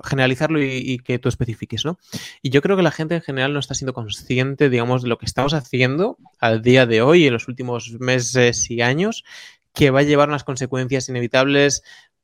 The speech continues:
un poco más suaves, un poco más duras, de este tipo, de este otro, pero inevitablemente van a pasar cosas muy, mm, duras, digamos, o difíciles para un porcentaje de la población muy grande, ¿no? Y yo creo que todavía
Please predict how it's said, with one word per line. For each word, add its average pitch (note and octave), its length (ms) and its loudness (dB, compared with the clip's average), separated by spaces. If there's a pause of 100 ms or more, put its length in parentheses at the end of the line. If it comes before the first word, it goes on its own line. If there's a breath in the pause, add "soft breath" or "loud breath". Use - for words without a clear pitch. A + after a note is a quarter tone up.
(140)
un E3+ 140 -8
poco D3+ 220 -2
más C3 180 0
suaves, D#3 220 6
un D3 140 2
poco - 200 2
más B2 200 2
duras, C3+ 600 4
de C#3+ 200 0
este C3+ 180 -4
tipo, C3+ 280 -2
de B2+ 80 4
este C3+ 160 0
otro, D#3+ 220 2
pero B2+ 360 0
inevitablemente C#3 1000 0
van B2+ 180 0
a A#2+ 60 -2
pasar A#2+ 260 -2
cosas B2 340 -4 (880 loud breath)
muy, C#3+ 680 2
mm, B2 520 -8
duras, C3 520 0
digamos, B2+ 280 -4
o C3+ 60 -6
difíciles C#3 440 -4
para B2+ 240 2
un B2+ 100 -4
porcentaje B2+ 400 -6
de B2+ 40 0
la B2 40 -2
población B2 520 -4
muy B2 180 2
grande, G#2+ 380 -4
¿no? - 200 -8 (340 soft breath)
Y A#2+ 80 0
yo D3+ 100 6
creo F#3 300 4
que C#3+ 100 -10
todavía C#3 260 2